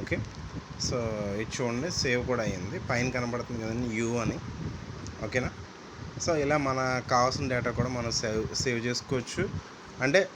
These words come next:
ఒకవేళ మనం వాళ్ళ నెంబర్, ఆ, తెలియకపోయినా, for example మనం సేవ్ చేయకపోయినా మన నెంబర్కి మనం, ఆ, డైరెక్ట్గా మెసేజ్ చేయొచ్చు.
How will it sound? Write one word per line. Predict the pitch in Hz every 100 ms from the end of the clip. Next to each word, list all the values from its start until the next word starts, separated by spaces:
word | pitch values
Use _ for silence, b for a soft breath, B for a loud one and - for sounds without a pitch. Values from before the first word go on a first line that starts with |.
| 90
ఒకవేళ | 113 123 131 151 170
మనం | 165 156 156
వాళ్ళ | 147 139
నెంబర్, | 131 131 143 143 143 139 139 135 - - - 107
ఆ, | 107 104 -
తెలియకపోయినా, | 143 139 165 165 156 135 117 101 - -
for | 113
example | 107 113 120 135
మనం | 123 120
సేవ్ | 113 131 131 139
చేయకపోయినా | 135 123 120 120 113 147 - - - - -
మన | 131 131
నెంబర్కి | 120 117 123 123 160
మనం, | 143 113 101 98 - - - -
ఆ, | 117 110 104
డైరెక్ట్గా | 117 113 - 147
మెసేజ్ | 120 - 101 - 95
చేయొచ్చు. | 92 - - -